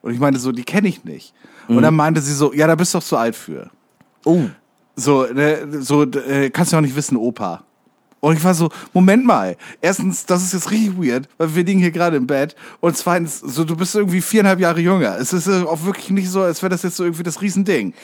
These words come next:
Speaker 2: Insbeso-, insbesondere, ich hatte letztens mit meinem Bruder, äh, das Gespräch. Ähm, erinnerst du dich noch an die Serie Doug auf Super R T L oder, äh, Hey Arnold?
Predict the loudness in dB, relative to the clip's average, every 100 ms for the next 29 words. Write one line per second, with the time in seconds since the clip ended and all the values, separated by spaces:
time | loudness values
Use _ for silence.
0 | -20 -10 -4 -2 0 -2 -4 -6 -4 -4
1 | -2 -2 -2 -4 -2 0 -2 -2 -8 -6
2 | -2 -2 -2 -4 0 0 0 -4 -2 -4
3 | -6 -10 -8 -6 -6 -6 -12 -20 -20 _
4 | -4 0 2 0 _ -2 0 0 -2 -6
5 | -2 -2 -2 -2 -2 0 -2 0 -4 -4
6 | -2 -2 -2 -8 _ _ _ _ _ _
7 | -8 -8 -8 -4 -4 -4 -4 -2 -2 -2
8 | 0 -2 -2 -6 -8 -6 0 0 0 0
9 | 0 0 -4 -8